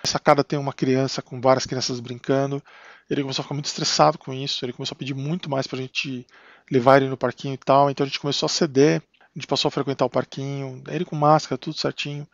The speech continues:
né? Até um abuso a gente cometeu aí, que a gente foi na piscina também, num horário que não tinha praticamente ninguém. Ele se divertiu com algumas crianças lá, então, é, isso aumentou a energia dele e a vontade dele de interagir com outras crianças também. E ele é filho único, não tem primos, então,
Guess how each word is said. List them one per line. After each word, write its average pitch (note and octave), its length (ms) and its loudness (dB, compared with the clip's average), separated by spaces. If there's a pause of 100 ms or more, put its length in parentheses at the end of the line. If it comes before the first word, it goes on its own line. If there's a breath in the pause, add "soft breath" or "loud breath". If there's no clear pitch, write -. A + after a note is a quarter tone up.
(140 soft breath)
né? C3 480 -6
Até B2+ 200 0
um E3+ 80 6
abuso D3 360 -2
a - 20 0
gente C3 140 -6
cometeu C3 360 -2
aí, B2+ 120 0
que C3+ 60 -6
a - 20 -6
gente B2+ 100 -10
foi C#3 80 -2
na C3+ 60 0
piscina D3+ 460 -4
também, C3 440 -6 (280)
num C3 180 -4
horário B2+ 260 4
que - 80 -6
não B2 140 -8
tinha A#2+ 680 -6
praticamente B2 440 -8
ninguém. B2+ 500 -6 (600 soft breath)
Ele C3 120 -2
se C3 140 -8
divertiu C3 340 -2
com C#3+ 100 -6
algumas C3+ 260 -6
crianças B2+ 400 -4
lá, C3+ 360 4
então, C#3+ 400 0 (160)
é, C3 200 -8
isso D3+ 200 -2
aumentou D#3+ 460 4
a E3 60 8
energia D3 500 4
dele C#3 320 0
e D3 40 2
a D3 40 4
vontade C#3 400 -2
dele C3+ 220 -2
de C3+ 120 -8
interagir D#3+ 400 2
com - 80 -8
outras D#3 240 -6
crianças C3+ 380 -6
também. C#3 400 -4
E D#3+ 220 4
ele F#3+ 80 10
é - 20 0
filho G3+ 260 -2
único, G3 480 -2
não E3 160 -4
tem D3 160 -6
primos, F3 600 -2
então, D3 440 -2